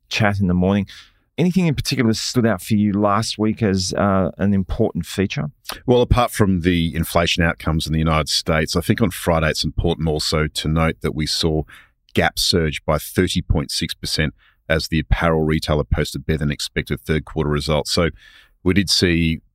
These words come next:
Speaker 2: some mixed outcomes around the retailers last week, but Ross Stores was also up by seven point two percent on Friday when the company, which sells clothing and home products, raised its annual earnings forecast after topping third quarter sales and profit expectations.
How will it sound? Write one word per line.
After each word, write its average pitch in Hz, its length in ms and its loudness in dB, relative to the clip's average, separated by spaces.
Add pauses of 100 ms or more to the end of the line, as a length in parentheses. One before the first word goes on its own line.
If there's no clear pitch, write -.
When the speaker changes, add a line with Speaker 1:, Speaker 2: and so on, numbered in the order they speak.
Speaker 2:
some 82 280 0
mixed - 240 -2
outcomes 82 680 0
around 80 320 0
the 73 80 -4
retailers 78 560 -2
last 80 280 0
week, 85 200 0
but - 100 -2
Ross 90 240 0
Stores 92 460 0
was 76 200 -2
also 78 460 0
up 85 160 -6
by 78 140 0
seven 80 260 -2
point 78 260 -4
two - 160 -2
percent - 300 -4
on 73 60 -4
Friday 80 460 0 (520)
when 82 220 2
the 78 80 0
company, 87 340 0
which 78 220 -2
sells 82 420 0
clothing 82 380 0
and 80 80 -4
home 92 180 2
products, - 440 -2
raised 82 320 0
its 73 200 -4
annual 82 460 0
earnings 87 300 0
forecast 78 560 -2
after 76 260 -2
topping - 420 -4
third 78 280 -2
quarter 78 180 -2
sales - 340 -2
and 76 120 -6
profit - 260 -4
expectations. 80 840 -4